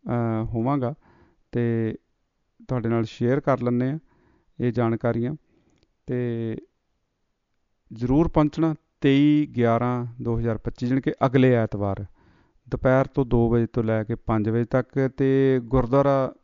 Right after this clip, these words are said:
ਲੋਗਨ ਜਿਹੜਾ ਹੈ, ਉੱਥੇ ਜਿਹੜਾ ਐਜੂਕੇਸ਼ਨ ਸੈਂਟਰ ਹੈ, ਉੱਥੇ ਫੰਕਸ਼ਨ ਹੋਏਗਾ। ਤੇ ਇਸ ਦੇ ਵਿੱਚ ਮੁੱਖ ਬੁਲਾਰੇ ਗਿਆਨੀ ਸੰਤੋਖ ਸਿੰਘ ਜੀ ਹੋਣਗੇ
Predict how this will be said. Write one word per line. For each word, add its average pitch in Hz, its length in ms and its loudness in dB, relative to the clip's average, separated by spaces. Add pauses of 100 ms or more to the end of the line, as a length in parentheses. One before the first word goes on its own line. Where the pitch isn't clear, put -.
(300)
ਲੋਗਨ 131 480 0 (760)
ਜਿਹੜਾ 117 340 -4
ਹੈ, - 40 -8 (220)
ਉੱਥੇ 127 680 -2 (280)
ਜਿਹੜਾ 120 180 -2
ਐਜੂਕੇਸ਼ਨ 120 480 2
ਸੈਂਟਰ 113 420 0
ਹੈ, 104 100 -2 (180)
ਉੱਥੇ 120 420 -2
ਫੰਕਸ਼ਨ 107 420 -6
ਹੋਏਗਾ। 113 400 -4 (580)
ਤੇ 135 100 -4
ਇਸ 123 200 -2
ਦੇ 135 140 2
ਵਿੱਚ 123 580 0 (480)
ਮੁੱਖ 117 260 -4
ਬੁਲਾਰੇ 120 300 0
ਗਿਆਨੀ 113 220 -2
ਸੰਤੋਖ 120 420 -2
ਸਿੰਘ 135 220 2
ਜੀ 139 100 2
ਹੋਣਗੇ 127 400 0